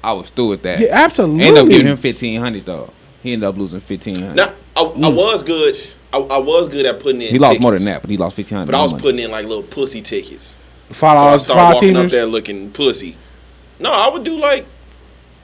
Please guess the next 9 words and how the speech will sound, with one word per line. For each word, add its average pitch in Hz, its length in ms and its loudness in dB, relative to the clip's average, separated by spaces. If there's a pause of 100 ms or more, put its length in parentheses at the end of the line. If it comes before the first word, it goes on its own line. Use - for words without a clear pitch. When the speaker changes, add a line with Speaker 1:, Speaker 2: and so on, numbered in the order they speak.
(200)
Speaker 3:
twenty 151 260 -8
dollar 135 320 0
over 131 260 -2
and 131 80 -6
under. 139 300 -10
Like, 127 160 0
I'd 202 240 2
kill 180 240 4
those. 135 480 0